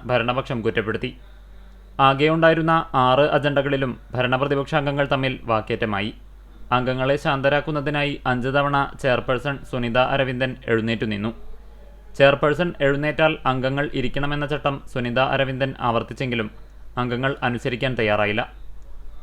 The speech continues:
നഗരസഭാ പരിധിയിലെ തെരുവുനായ ശല്യം പരിഹരിക്കാൻ അടിയന്തര നടപടിയെടുക്കണമെന്ന്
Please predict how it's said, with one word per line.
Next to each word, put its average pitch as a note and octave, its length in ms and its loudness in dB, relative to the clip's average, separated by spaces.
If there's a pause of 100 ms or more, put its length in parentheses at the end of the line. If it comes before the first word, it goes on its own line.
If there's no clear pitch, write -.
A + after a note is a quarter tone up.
(180)
നഗരസഭാ C3+ 500 4
പരിധിയിലെ D3+ 380 2 (220)
തെരുവുനായ C3+ 460 0
ശല്യം C#3+ 260 0
പരിഹരിക്കാൻ C#3 480 2 (200)
അടിയന്തര C3 360 2 (100)
നടപടിയെടുക്കണമെന്ന് C#3+ 800 0